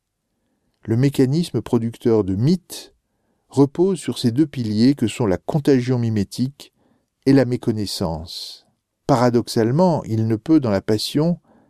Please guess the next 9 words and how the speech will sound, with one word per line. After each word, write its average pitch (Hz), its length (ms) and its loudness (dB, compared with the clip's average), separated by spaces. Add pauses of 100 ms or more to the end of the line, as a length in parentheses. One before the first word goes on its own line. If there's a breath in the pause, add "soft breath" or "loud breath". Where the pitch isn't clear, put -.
(120)
être 147 300 2
représenté, 143 1000 2
c'est-à-dire 113 500 2
révélé, 139 640 2 (560)
que 139 100 2
s'il 143 220 0
fonctionne 160 500 0
presque - 720 0
parfaitement, 120 760 -2